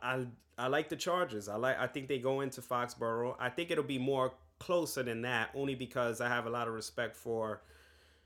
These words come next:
you know, Foxborough, Belichick, Brady, and all that. And I don't think, I don't think that the Chargers are that type of team that can squeeze the breath out of that little Hawaiian.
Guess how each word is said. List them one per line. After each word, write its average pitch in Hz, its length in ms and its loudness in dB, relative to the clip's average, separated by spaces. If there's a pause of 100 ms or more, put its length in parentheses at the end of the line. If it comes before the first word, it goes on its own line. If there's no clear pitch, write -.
(440)
you 123 120 0
know, 107 300 0 (320)
Foxborough, 120 960 4
Belichick, 120 920 0
Brady, 113 560 0
and 113 100 0
all 110 240 0
that. 110 440 -2
And 117 140 -2
I 120 80 2
don't 127 220 2
think, 127 360 0 (560)
I - 140 2
don't 156 240 2 (180)
think 151 300 0
that 127 160 2
the 117 80 -2
Chargers 123 640 2
are 117 200 2
that 117 300 0
type 120 300 -2
of 110 120 -4
team 123 360 -2
that 107 200 -2
can 104 260 -4 (360)
squeeze 131 460 -4
the 123 100 -2
breath 123 360 2
out 117 100 2
of 110 120 0
that 107 220 2
little 120 220 4
Hawaiian. 123 640 0